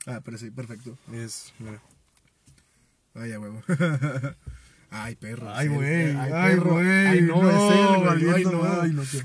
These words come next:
Speaker 2: Ahora sí me dio. <laughs> Es muy raro que me llame hasta ahora, güey.
Speaker 1: Ay, Perry, güey. Ok, ok.
Speaker 2: <laughs> Verga.
Speaker 1: Pero, güey, o sea, so-, sobre, güey, todo esto se trata de sobresalir, ¿no? De, mírame.
Speaker 2: Es que, mira, güey,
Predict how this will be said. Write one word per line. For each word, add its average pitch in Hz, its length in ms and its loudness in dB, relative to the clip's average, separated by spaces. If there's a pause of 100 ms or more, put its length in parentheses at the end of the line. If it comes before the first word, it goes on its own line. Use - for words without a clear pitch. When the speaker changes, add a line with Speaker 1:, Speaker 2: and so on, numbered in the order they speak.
(120)
Speaker 2:
Ahora 147 180 -4
sí 156 120 -4
me 151 160 -2
dio. 147 100 -4
<laughs> 135 100 -2 (840)
Es 123 100 -8
muy 143 160 -2
raro 131 180 -6
que 135 120 -10
me 120 120 -6
llame 113 220 -10
hasta 123 160 -14
ahora, 101 180 -18
güey. 113 200 -14
Speaker 1:
Ay, 123 80 -8
Perry, 127 600 -8
güey. - 140 -20 (240)
Ok, 110 500 -12
ok. 113 380 -14 (160)
Speaker 2:
<laughs> - 220 -20
Verga. 113 220 -16 (500)
Speaker 1:
Pero, 135 240 -6
güey, 147 220 -8
o 139 60 -10
sea, 165 200 -8 (100)
so-, - 180 -14
sobre, 180 220 -6 (100)
güey, 196 200 -10
todo 294 180 -10
esto 285 160 -14
se 202 120 -8
trata 202 360 -10
de 185 340 -8 (220)
sobresalir, 139 540 -6 (160)
¿no? 160 200 -12
De, 151 200 -8
mírame. 147 380 -6 (600)
Speaker 2:
Es 143 160 -4
que, 190 140 2
mira, 156 220 0
güey, 117 240 -8